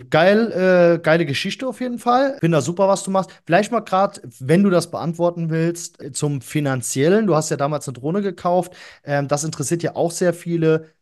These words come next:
Hat sich das Invest denn gelohnt?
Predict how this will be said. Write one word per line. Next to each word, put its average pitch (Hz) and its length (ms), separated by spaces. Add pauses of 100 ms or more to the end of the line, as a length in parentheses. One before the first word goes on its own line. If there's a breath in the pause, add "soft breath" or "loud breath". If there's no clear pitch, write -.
(120)
Hat 175 300
sich 185 340
das 151 280
Invest 135 720
denn 127 280
gelohnt? 127 560